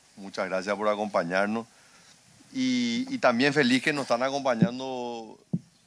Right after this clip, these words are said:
tres exgobernadores, dos están acá con nosotros y don Oscar se me perdió ahora, pero estaba con nosotros hace un ratito.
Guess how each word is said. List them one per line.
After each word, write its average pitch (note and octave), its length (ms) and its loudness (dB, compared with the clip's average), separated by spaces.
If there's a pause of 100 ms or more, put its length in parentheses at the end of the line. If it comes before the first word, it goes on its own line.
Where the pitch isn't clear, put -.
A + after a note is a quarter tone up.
(160)
tres C#3 340 0
exgobernadores, C3+ 1160 0 (480)
dos C3 240 -2
están B2 220 -2
acá A2+ 180 0
con B2+ 140 -4
nosotros A#2+ 640 -4
y A2+ 280 -6
don A2 340 -6
Oscar B2+ 540 0 (360)
se - 160 -2
me A#2+ 140 4
perdió A2+ 360 4
ahora, A2+ 240 4
pero A2+ 120 -2
estaba A#2 260 2
con B2+ 140 -4
nosotros A2+ 380 -6
hace G#2+ 100 -8
un A#2 100 -4
ratito. F2+ 440 -8